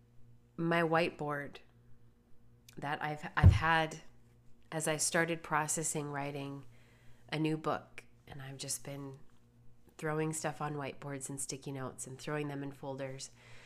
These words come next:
until the day that I have enough cognition to deal with them. <laughs> But we are going to disrupt false narratives about you.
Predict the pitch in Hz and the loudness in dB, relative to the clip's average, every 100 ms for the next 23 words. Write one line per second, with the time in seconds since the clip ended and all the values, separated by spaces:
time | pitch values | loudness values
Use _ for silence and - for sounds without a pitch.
0 | - - 147 147 156 151 151 143 143 139 | -20 -12 -8 -4 -2 -2 -4 -4 -4 -4
1 | 139 135 135 - - - - 156 156 156 | -4 -4 -6 -12 -16 -10 -2 0 2 0
2 | 139 131 - - - - - - - - | -2 -6 -14 -20 -20 -20 -20 -20 -18 -8
3 | 156 151 151 147 - 139 135 131 - 135 | -6 -4 -4 -2 -4 -4 -8 -10 -10 -6
4 | 131 131 - - - 156 - - - - | -6 -6 -8 -8 -4 -4 -6 -18 -20 -20
5 | - - - - - - - - - - | -20 -20 -20 -20 -18 -18 -20 -20 -20 -20
6 | - - - 185 - 180 202 220 208 185 | -20 -20 -4 0 2 4 8 8 8 6
7 | 180 185 185 170 165 151 - 151 90 - | 4 4 2 0 0 -2 2 2 2 -4
8 | - - - - 143 139 - 143 139 143 | -8 -8 -8 -2 0 0 -2 -2 -2 -2
9 | 143 123 160 - - - - - - 143 | -4 -8 -6 -6 -6 -10 -20 -12 -4 -2
10 | 139 156 156 139 | -2 -6 -10 -10